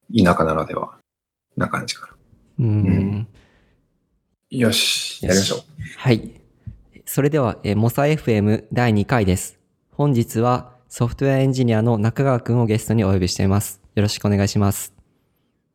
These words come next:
Speaker 1: お願いします。
Speaker 2: ということで、まあ、初登場ってことなので、簡単に自己紹介してもらってもいいですか？
Speaker 1: あ、はい。やります。えーっと、中川隆です。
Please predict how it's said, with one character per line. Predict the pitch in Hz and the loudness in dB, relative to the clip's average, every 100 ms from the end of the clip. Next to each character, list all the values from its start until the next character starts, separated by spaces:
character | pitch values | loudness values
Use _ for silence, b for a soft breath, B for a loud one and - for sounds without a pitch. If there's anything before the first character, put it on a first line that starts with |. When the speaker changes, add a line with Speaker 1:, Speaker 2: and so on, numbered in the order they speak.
| _ _ | _ _
Speaker 1:
お | |
願 | 117 | 0
い | 95 | 0
し | - | 0
ま | 90 87 85 85 | 0 0 -2 -4
す。 | 85 - - _ _ _ _ _ _ _ _ _ - _ _ _ _ _ _ _ _ | -6 -12 -16 _ _ _ _ _ _ _ _ _ -20 _ _ _ _ _ _ _ _
Speaker 2:
と | |
い | |
う | - | -20
こ | |
と | - | -6
で、 | 101 101 | -2 0
ま | 107 101 | 0 -2
あ、 | |
初 | - - - | -2 -4 -2
登 | 139 127 | 0 2
場 | 101 | 2
っ | 87 | 2
て | - | 0
こ | 98 | -2
と | - | 2
な | 92 | 2
の | |
で、 | 90 87 - _ _ _ 123 | 2 0 -4 _ _ _ -2
簡 | 143 | 0
単 | 143 139 | 2 4
に | 135 | 4
自 | 120 | 2
己 | |
紹 | 135 143 | 2 2
介 | 127 92 90 - | 4 2 2 -2
し | - | 0
て | 104 | 4
も | |
ら | 98 | 4
っ | 92 | 2
て | 95 | 0
も | 90 - _ | 0 -4 _
い | 92 | 2
い | |
で | 87 | 2
す | |
か？ | - 78 - b b b b b _ _ _ _ | 2 -4 -6 b b b b b _ _ _ _
Speaker 1:
あ、 | 104 82 - _ | -4 -4 -10 _
は | - 98 90 | -4 2 2
い。 | 87 _ _ _ _ _ _ _ _ | 0 _ _ _ _ _ _ _ _
や | 95 | -2
り | |
ま | 87 82 | -2 -4
す。 | - - | -12 -6
え | 104 95 | 0 2
ー | 92 | 2
っ | - _ | -2 _
と、 | 127 90 - _ _ | 0 0 -6 _ _
中 | - 104 - 98 | -10 -10 0 0
川 | 87 80 80 | 2 0 0
隆 | - 80 - - - - - | -4 -12 -10 -16 -14 -14 -8
で | - | -8
す。 | - - - | -10 -16 -20